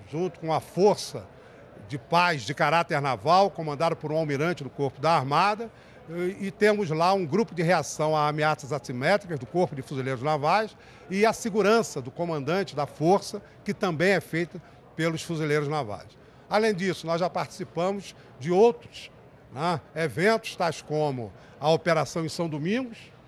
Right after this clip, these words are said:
sob a égide da oea,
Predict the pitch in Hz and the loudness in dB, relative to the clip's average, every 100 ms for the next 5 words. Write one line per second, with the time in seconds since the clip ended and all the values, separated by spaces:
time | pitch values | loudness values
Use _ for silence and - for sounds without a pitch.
0 | - - - - - - - - - - | -20 -20 -20 -18 -16 -16 -20 -20 -20 -20
1 | - 170 165 160 170 180 127 147 143 139 | -10 -6 0 2 4 2 -2 -2 -2 2
2 | 175 233 | 2 2